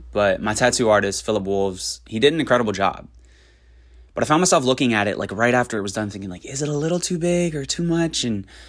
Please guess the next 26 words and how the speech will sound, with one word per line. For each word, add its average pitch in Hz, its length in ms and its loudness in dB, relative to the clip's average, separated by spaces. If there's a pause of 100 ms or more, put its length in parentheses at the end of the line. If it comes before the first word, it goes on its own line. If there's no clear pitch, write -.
(840)
I - 60 0
remember 127 240 4
looking 113 260 2
at 110 140 4
it, 92 60 0
like, 104 280 -4 (800)
a 117 80 0
day 131 220 2
or 120 80 4
two 110 200 -2
later 107 260 4
and 101 140 -2
thinking, 98 320 -4
like, 98 160 -4
"No, 139 160 0
no, 127 120 2
no, 107 100 0
no, 95 160 -2
this 104 160 0
is 131 80 -2
my 113 140 2
favorite 98 300 -6
thing 95 120 -8
in - 80 -8
the - 60 -8
world. - 340 -8